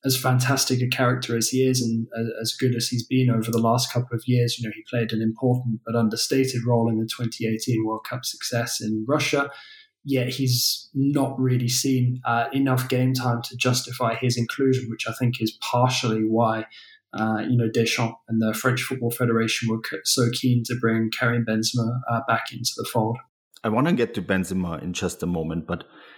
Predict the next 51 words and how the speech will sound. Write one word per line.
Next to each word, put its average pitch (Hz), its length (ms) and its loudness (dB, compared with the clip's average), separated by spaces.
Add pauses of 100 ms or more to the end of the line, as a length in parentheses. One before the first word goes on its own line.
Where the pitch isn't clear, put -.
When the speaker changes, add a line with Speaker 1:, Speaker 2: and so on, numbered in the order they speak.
(120)
Speaker 2:
you 104 100 0
kind 151 240 0
of 147 120 -4
hinted 117 320 0
already 87 380 -2
at 85 60 -4
a 78 60 -6
few 92 260 -2
of 85 140 -6
the 87 80 -6
weaknesses. 85 680 -4
Um, 82 280 -4
Oliver 87 260 2
Giroud, 85 640 -2 (120)
maybe 87 420 -4
one. 85 400 -4 (480)
But 95 160 -4
you 92 60 -4
mentioned 98 380 0
the - 60 -4
fullbacks 87 600 -2
as - 180 -8
well. 85 440 -4
Is - 240 -4
that 113 340 2 (680)
what 98 280 0
worries 98 420 2
you 98 80 0
the 87 80 -2
most, 92 460 2
or 98 140 4
is 98 120 -2
there 95 220 -2
any 95 180 2
other 90 220 0
particular 90 520 -6
area 87 360 0
where 87 140 0
you 85 100 0
s-, - 160 -6
look 98 200 0
at 95 100 -4
this - 120 -8
France 87 380 -2
side 82 220 -2
and, - 120 -6
like, 82 240 -4
say, 87 280 -4
"Okay, 78 260 -6
well, 85 320 -4
look, 90 220 -2